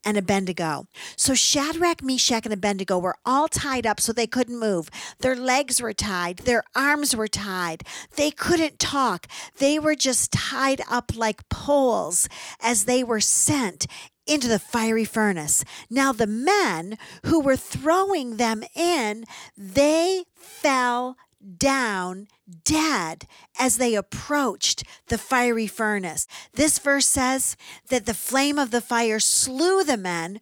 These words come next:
who carried up Shadrach, Meshach, and Abednego. This was some hot fire. But I want to tell you something. The valiant, the best men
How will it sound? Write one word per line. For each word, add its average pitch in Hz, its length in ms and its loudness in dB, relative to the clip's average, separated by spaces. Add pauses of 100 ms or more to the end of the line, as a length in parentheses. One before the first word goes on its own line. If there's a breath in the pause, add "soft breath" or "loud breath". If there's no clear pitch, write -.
(220 soft breath)
who 320 140 0
carried 302 540 0
up 285 180 0
Shadrach, 254 680 0
Meshach, 240 520 0
and 226 100 -4
Abednego. 220 600 -2 (400 loud breath)
This 339 400 2 (140)
was 247 180 4
some 302 580 0 (360 loud breath)
hot 262 540 0 (100)
fire. 196 640 0 (420 loud breath)
But 240 100 2
I 233 120 4
want 240 260 2
to 226 60 -6
tell 285 200 2
you 254 120 2
something. 170 560 -4 (320 loud breath)
The 226 100 4
valiant, 240 840 -2 (520 soft breath)
the 226 100 0
best 254 540 0
men 208 480 -2